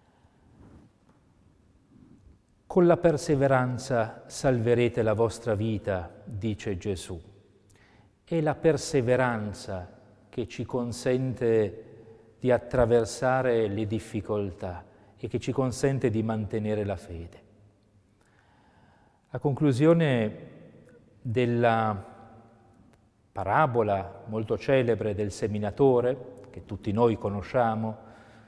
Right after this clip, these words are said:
quel seminatore che sparge il proprio seme e che incontra differenti tipi di terreno, ebbene, alla fine di questa parabola il Signore Gesù dice: "Il seme caduto sulla buona terra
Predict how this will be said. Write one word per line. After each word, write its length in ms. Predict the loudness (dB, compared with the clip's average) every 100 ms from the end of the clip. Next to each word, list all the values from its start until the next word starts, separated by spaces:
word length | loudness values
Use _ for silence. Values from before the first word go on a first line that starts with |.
| _
quel 180 | -12 -10
seminatore 720 | -6 -4 -2 -2 2 4 4 4
che 140 | 0
sparge 500 | -4 0 0 0 0
il 160 | 0 -2
proprio 300 | -6 -4 -6
seme 680 | -2 0 2 0 -4 -8 -20 -20 -20 -14
e 100 | -4
che 100 | 0
incontra 500 | 0 2 0 2 2
differenti 760 | 0 -2 0 4 4 2 -4 -4
tipi 280 | -4 -4 -6
di 160 | -6
terreno, 720 | -4 -4 0 0 0 -2 -10 -18 -20 -20 -20 -20 _ _ _
ebbene, 260 | -2 0 2
alla 160 | 0
fine 240 | 0 2 2
di 120 | 2
questa 280 | 0 0 0
parabola 520 | 2 0 2 2 2
il 120 | 0
Signore 460 | -2 -4 0 2 2
Gesù 380 | 0 -4 -2 -2
dice: 720 | -4 -6 -2 0 0 -6 -18 -20 -20 -20 -20 _
"Il 160 | -8 -8
seme 360 | 2 2 4
caduto 1080 | 2 2 2 2 6 6 6 0 -8 -18 -20
sulla 340 | -20 -6 0 2
buona 280 | 2 0 0
terra 680 | 2 2 0 -2 -6 -6